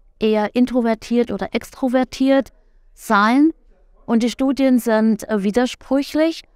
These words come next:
Und was wir deshalb gemacht haben, wir haben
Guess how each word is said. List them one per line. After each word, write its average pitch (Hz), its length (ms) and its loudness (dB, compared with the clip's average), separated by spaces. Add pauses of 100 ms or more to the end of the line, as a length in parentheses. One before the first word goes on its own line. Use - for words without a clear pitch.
(340)
Und 226 340 0
was 233 200 -4
wir 254 400 2
deshalb 226 420 -2
gemacht 214 580 -4
haben, 240 420 2
wir 208 180 -2
haben 214 540 -2